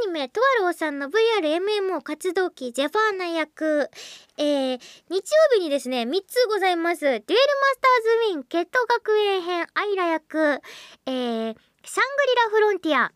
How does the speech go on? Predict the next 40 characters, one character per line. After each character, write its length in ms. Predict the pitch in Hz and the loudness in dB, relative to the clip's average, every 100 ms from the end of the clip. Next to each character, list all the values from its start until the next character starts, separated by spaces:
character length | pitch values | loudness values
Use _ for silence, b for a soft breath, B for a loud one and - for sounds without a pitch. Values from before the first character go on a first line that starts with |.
| - | -8
ミ 100 | 311 | -2
ー 40 | 466 453 | 0 2
ア 40 | 381 | 2
役、 480 | 349 320 320 254 - B B B _ | 0 0 2 2 -2 B B B _
キ 60 | - | -4
ャ 60 | 523 | -4
プ 100 | - | 0
テ 120 | 392 | -2
ン 60 | 330 | -2
翼 420 | 294 285 277 269 | -2 -4 -2 -4
シ 100 | - | 2
ー 160 | 466 415 | 2 2
ズ 120 | 415 | 0
ン 100 | 392 | -2
ツ 140 | 403 | -2
ー 140 | 381 247 | 0 0
ジ 80 | 233 | -2
ュ 40 | |
ニ 60 | 392 | 0
ア 480 | 508 480 440 427 | 0 2 0 -2
ユ 40 | 381 | -4
ー 40 | |
ス 20 | |
編、 300 | 320 330 302 - | -2 -4 -6 -8
早 280 | 277 320 | -2 -2
川 320 | 311 226 220 - | 0 -2 -2 -4
あ 120 | 240 | -4
ず 100 | 415 | -4
み 180 | 508 480 | -2 -2
役 180 | 427 440 | -2 -2
で 60 | 523 554 | -4 0
ご 120 | 392 | 0
ざ 160 | 302 277 | 0 -2
い 120 | 262 | -4
ま 160 | 269 427 | -2 -2
す。 520 | 440 415 370 302 240 B B B | 0 0 2 2 0 B B B
こ 120 | - 254 | -20 -12
ち 120 | 240 | -8
ら 120 | 247 | -6
に、 260 | 240 247 | -6 -8